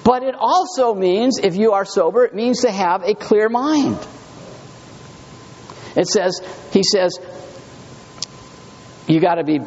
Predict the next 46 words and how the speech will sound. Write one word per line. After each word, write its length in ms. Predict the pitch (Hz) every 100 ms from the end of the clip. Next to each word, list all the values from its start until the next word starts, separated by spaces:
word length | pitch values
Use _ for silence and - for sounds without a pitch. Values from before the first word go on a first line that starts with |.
| - -
prepared, 520 | 143 123 254 269 214
but 160 | 147 175
you 60 |
have 180 | 170 165
to 80 | 156
separate 540 | - - 247 220 170
yourself, 560 | 165 147 165 156 175 -
and 140 | 165
you 80 | 170
can't 320 | - 185 156
do 160 | 151 285
that. 720 | 208 165 175 - - - -
If 140 | - 139
you're 120 | 156
intoxicated, 760 | 143 208 233 240 180 180 170 160
you 80 | 180
can't 320 | 190 151 151
do 140 | 285
that 260 | 226 160 180
if 80 | 156
you 120 | 175
don't 200 | 180 170
have 160 | 156
a 80 | 202
clear 320 | - - 160
mind. 800 | 180 185 226 247 175 95 85 - - - - - - - - - - - - - - - - - - -
Peter's 280 | 254 240 -
saying 320 | 226 220 196 - -
that 120 | 196
if 60 | 190
you're 100 | 202
gonna 140 | 233
live 140 | 233
a 80 | 226
holy 300 | 202 226 220
li-, 360 | 208 240 277 247 -
uh, 140 | 196
life, 320 | 190 262 269 -
then 200 | 202 185 -
you 100 | 240
gotta 200 | 277 226
keep 220 | 175 226 185
your 100 | 180
head 220 | 254 269
on 180 | 190 180
straight. 640 | - 269 277 277 - -